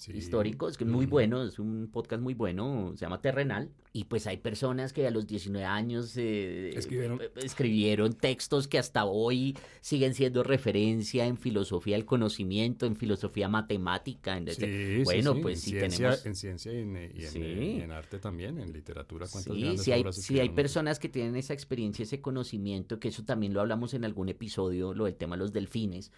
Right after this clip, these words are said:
Speaker 1: Hmm.
Speaker 2: ¿sí? Si hay personas que nacieron en eso, conocen a la gente del Congreso, tienen habilidades políticas y demás, pues ¿por qué no pueden ser ministros? Sí, es decir
Speaker 1: Bueno, y ahora hablemos
Speaker 2: Sí.
Speaker 1: de los antifactores, no hablemos de antivalores, de los antifactores, de los factores que harían que usted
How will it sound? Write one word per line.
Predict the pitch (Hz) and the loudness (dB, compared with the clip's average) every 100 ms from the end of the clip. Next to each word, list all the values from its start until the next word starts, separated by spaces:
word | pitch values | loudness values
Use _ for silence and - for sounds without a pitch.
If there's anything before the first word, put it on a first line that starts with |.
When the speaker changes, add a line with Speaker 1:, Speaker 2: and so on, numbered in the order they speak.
| - | -4
Speaker 1:
Hmm. | 120 92 | -2 0
Speaker 2:
¿sí? | 82 82 | 0 0
Si | |
hay | 113 | 0
personas | 110 127 - 127 127 | 0 -2 -2 -2 -2
que | - 131 | -4 -4
nacieron | 98 - 139 123 123 127 | -4 -2 2 4 2 0
en | 110 | 0
eso, | 104 101 110 | -2 -2 -6
conocen | - 113 113 110 120 | -2 0 0 -2 -4
a | |
la | 120 110 | -6 -4
gente | 104 - | -6 -4
del | 107 | -6
Congreso, | 110 101 104 95 104 98 | -4 -2 0 0 -2 -2
tienen | - 120 120 120 | 0 0 0 0
habilidades | 120 101 95 104 | -2 -2 -2 -4
políticas | - 107 113 120 | -4 -6 -4 -6
y | |
demás, | 123 127 226 | -4 -6 -6
pues | 254 | -6
¿por | - - | -6 -2
qué | 107 | 0
no | 101 | 0
pueden | - 104 | 0 -2
ser | 104 | -2
ministros? | 104 190 214 82 | -2 -2 -2 -6
Sí, | - 139 | -6 -4
es | - - 185 | -4 -4 -2
decir | 131 156 - - - | -2 -2 -4 -10 -2
Speaker 1:
Bueno, | 104 80 82 | -2 -2 -2
y | |
ahora | 107 104 | 0 2
hablemos | 117 113 117 | 2 4 2
Speaker 2:
Sí. | |
Speaker 1:
de | 113 | 2
los | 98 - - | 0 -2 -4
antifactores, | 110 113 110 98 - 104 101 98 92 90 90 85 82 80 80 78 - - - 98 - - 113 95 82 | 0 2 2 0 -4 -4 -2 -2 -2 -4 -4 -6 -6 -8 -8 -12 -18 -20 -10 -10 -10 -2 0 0 -4
no | 95 | -2
hablemos | 127 135 | 2 2
de | |
antivalores, | 117 92 82 73 | 0 -2 -6 -8
de | 78 | -10
los | 82 90 | -8 -6
antifactores, | 90 - - 87 - 78 | -6 -6 -10 -10 -8 -10
de | 78 | -10
los | 78 | -10
factores | 85 - 117 117 | -8 -4 -2 -2
que | |
harían | 107 92 90 | -2 -2 -6
que | - | -10
usted | 101 107 | -10 -6